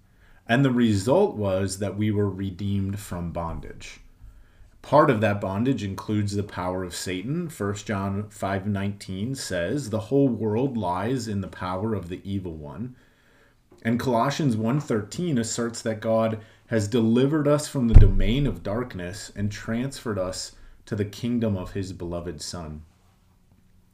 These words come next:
And we're delivered from bondage to sin because in Romans six fourteen we read,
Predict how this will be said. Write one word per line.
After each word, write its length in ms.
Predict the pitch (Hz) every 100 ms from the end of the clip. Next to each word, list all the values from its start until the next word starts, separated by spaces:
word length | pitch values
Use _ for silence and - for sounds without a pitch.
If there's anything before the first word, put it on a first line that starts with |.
| - - - _
And 380 | 120 123 123 120
we're 120 | 117
delivered 480 | 110 110 147 170 123
from 220 | 127 107
bondage 420 | 101 101 104 101 -
to 80 | 101
sin 380 | - 101 139
because 320 | 127 117 110 107
in 160 | 101
Romans 420 | 101 110 110 107
six 360 | - 113 104 -
fourteen 640 | - 101 98 - 98 123 170
we 160 | 107
read, 460 | 80 92 104 151